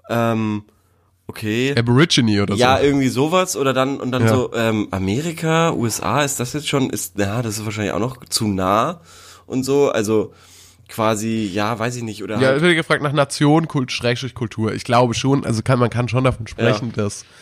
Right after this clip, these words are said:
Speaker 2: man kann schon davon sprechen, dass Italien in gewissen Punkten natürlich eine andere Kultur hat, auch wenn es da sicherlich gro-, viele Überschneidungen gibt.
Speaker 1: Also,
Speaker 2: Also,
Speaker 1: äh, also
Speaker 2: ja.
Speaker 1: da, und das ist halt im Verhältnis zu sehen zu jetzt der, äh, taiwanesischen Kultur oder irgendwie sowas.
Speaker 2: Ja,
Speaker 1: Also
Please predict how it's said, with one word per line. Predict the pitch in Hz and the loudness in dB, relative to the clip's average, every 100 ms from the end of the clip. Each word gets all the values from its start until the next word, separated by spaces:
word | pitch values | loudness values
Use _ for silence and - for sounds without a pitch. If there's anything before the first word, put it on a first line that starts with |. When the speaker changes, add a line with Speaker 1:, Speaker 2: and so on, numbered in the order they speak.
| - - | -20 -10
Speaker 2:
man | 113 | -2
kann | 120 | 0
schon | 113 143 | 2 2
davon | 117 - | 0 -4
sprechen, | - 107 113 | -4 -4 -2
dass | 104 | -4
Italien | - 104 101 107 98 | -4 0 2 4 2
in | - | 0
gewissen | 107 101 117 127 | 0 2 4 2
Punkten | 107 117 - | 4 2 2
natürlich | 104 - 110 | -4 -2 0
eine | |
andere | 104 107 | 2 0
Kultur | 101 104 135 | -2 -2 0
hat, | 143 | 2
auch | - 113 | 0 0
wenn | 110 | 0
es | |
da | - | 0
sicherlich | 98 104 104 95 | -4 -4 -6 -6
gro-, | - | -4
viele | - 110 | 0 2
Überschneidungen | 95 92 - 98 90 | 2 0 -2 -2 -2
gibt. | - | -2
Speaker 1:
Also, | 127 131 | 0 2
Speaker 2:
Also, | 104 | 4
Speaker 1:
äh, | 139 | 2
also | 127 139 | 2 0
Speaker 2:
ja. | 143 | 2
Speaker 1:
da, | 139 | 2
und | 139 | 4
das | 139 | 2
ist | 139 131 | 2 0
halt | 135 127 - | 0 -2 -4
im | 117 123 | -6 0
Verhältnis | 127 143 127 131 | 2 2 2 -4
zu | 120 | -4
sehen | 107 117 110 | 0 0 0
zu | 117 113 113 | -4 -4 -2
jetzt | 110 110 - - | -2 -2 -4 -2
der, | 107 107 101 78 104 104 101 | 2 2 2 0 0 0 0
äh, | 98 _ _ - | -4 _ _ -6
taiwanesischen | 113 104 104 104 98 95 92 82 - _ _ | 0 2 4 4 4 0 -4 -8 -12 _ _
Kultur | - 101 87 90 65 | -8 -6 -4 -4 -4
oder | 82 65 | -6 -6
irgendwie | 76 80 | -6 -8
sowas. | 69 58 - | -10 -10 0
Speaker 2:
Ja, | 143 | 4
Speaker 1:
Also | 127 | 4